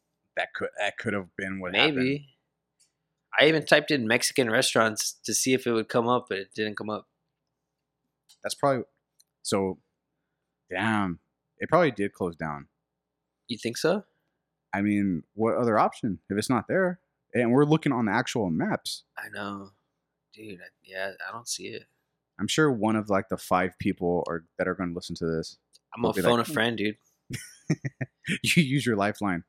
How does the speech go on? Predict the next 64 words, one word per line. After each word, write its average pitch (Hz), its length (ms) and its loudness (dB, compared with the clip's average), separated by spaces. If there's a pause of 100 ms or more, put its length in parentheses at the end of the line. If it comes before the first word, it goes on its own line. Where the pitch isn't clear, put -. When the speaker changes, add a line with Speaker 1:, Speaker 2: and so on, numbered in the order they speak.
(140)
Speaker 2:
I'm 107 60 -10
gonna 110 100 -2
call 104 200 -2
Marty, 98 340 0 (400)
dude. 170 160 0
Speaker 1:
<laughs> - 40 -12
Do 110 160 2
it. 98 120 0 (680)
Wonder 202 160 -2
what 180 100 -2
he's 175 180 -2
doing 117 160 0
right 90 140 -2
now. 80 200 -10 (160)
He's 104 100 -2
Speaker 2:
I - 40 -6
Speaker 1:
probably 151 160 6
Speaker 2:
don't 113 60 0
Speaker 1:
just 104 100 -6
Speaker 2:
know. - 20 -16
Speaker 1:
getting 101 160 -4
ready 85 160 -6
for 82 140 -14
the 73 60 -14
show. 78 360 -10 (400)
Speaker 2:
Oh, 117 120 6
is 120 100 6
that 117 140 4
tonight? 127 360 0 (840)
Speaker 1:
Tomorrow, 95 320 0
I 85 60 -2
think. - 160 -14 (540)
Speaker 2:
Oh, 127 120 8
really? 131 300 6
Speaker 1:
Tomorrow, 113 220 0
but 101 100 -2
he, 113 280 0
he 123 100 0
does, 123 240 -2
like, 151 100 -2
a 120 60 2
Speaker 2:
Where? 156 160 6
Speaker 1:
bunch 113 100 6
of 110 60 -4
shit - 160 -4
before 113 400 -6
in 120 60 0
L 156 120 0
A. 214 60 -6 (2000)
Speaker 2:
I - 40 -10
thought 185 140 2
that 190 80 8
was 170 140 8
last 170 240 6
weekend. 104 360 0 (600)
Speaker 1:
No, 139 160 2
he 180 80 0
has 170 100 0
Speaker 2:
He 175 60 -4
has 160 160 6
Speaker 1:
another 151 60 6
one. 127 80 2
Speaker 2:
another 147 180 6
one? 277 260 2